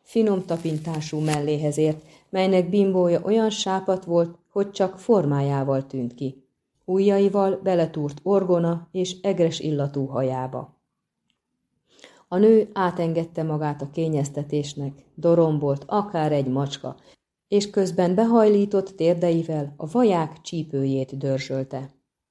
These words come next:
Hamar kiderült, hogy a férfi, mint általában, túlbecsülte ellenálló képességét a vajákfőzetekkel szemben, és elfelejtette, milyen kellemetlen hatással vannak a szervezetre.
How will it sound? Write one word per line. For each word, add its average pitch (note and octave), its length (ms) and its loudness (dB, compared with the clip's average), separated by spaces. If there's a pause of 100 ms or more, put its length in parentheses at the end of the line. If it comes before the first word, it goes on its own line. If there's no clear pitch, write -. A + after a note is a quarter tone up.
(420)
Hamar F#3+ 400 2
kiderült, E3 580 0
hogy C#3+ 160 -4
a C#3 60 0
férfi, F3 720 0
mint C3+ 260 -10
általában, C#3+ 920 -2 (480)
túlbecsülte E3+ 920 4
ellenálló D#3 640 0
képességét D#3 920 -4
a D#3+ 100 -10
vajákfőzetekkel C#3+ 1120 0
szemben, C#3+ 540 -4 (280)
és - 280 -2
elfelejtette, F#3 1080 2
milyen G3 360 2
kellemetlen E3 720 0
hatással C#3+ 720 -4
vannak C#3 420 -2
a - 60 -18
szervezetre. C3+ 920 -6